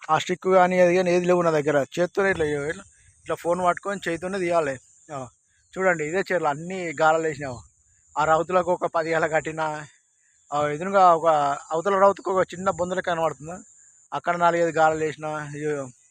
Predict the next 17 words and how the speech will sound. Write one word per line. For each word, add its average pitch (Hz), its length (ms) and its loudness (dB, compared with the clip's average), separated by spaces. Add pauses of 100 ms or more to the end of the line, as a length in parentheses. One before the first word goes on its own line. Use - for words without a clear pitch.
(560)
ఇటు 156 120 -12
సైడ్ 180 220 4
రెండు 170 320 4
మూడు 170 200 -2
వేసిన. 156 480 -6 (800)
మొత్తం 170 300 -4
అయితే 180 160 0
నలభై 185 380 2
వేసిన. 180 360 -2 (420)
దేవుని 165 280 0
పూట 190 140 0
నలభై 180 420 2
గాలాలకు 180 720 4
ఒక 180 140 -2
నాలుగైదు 165 520 2
కుర్రమూటలు 175 480 0
పడ్డా 165 520 4